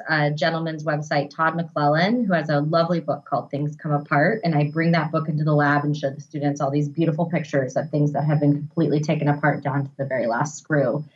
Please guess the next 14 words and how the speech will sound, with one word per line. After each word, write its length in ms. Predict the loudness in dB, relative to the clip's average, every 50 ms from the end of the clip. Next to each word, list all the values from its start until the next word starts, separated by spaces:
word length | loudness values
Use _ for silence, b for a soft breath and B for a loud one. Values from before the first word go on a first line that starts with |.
| b b b b b b 2
And 120 | 4 4
they 120 | 6 6 6
love 500 | 6 6 6 6 6 4 4 2 -2 -2
this 120 | -4 -2
activity, 540 | -2 -2 -2 -2 -4 -4 -2 -2 0 0 0
no 140 | 2 2 0
matter 260 | 0 0 -2 -2 -4
what 300 | -4 -2 2 2 2 2 2
age 260 | 0 -2 -2 -2 -4
we 140 | -4 -4 -2
do 160 | 0 0 0
it 80 | 2
with. 220 | 2 0 0 0 -2
It's 180 | -4 -6 -6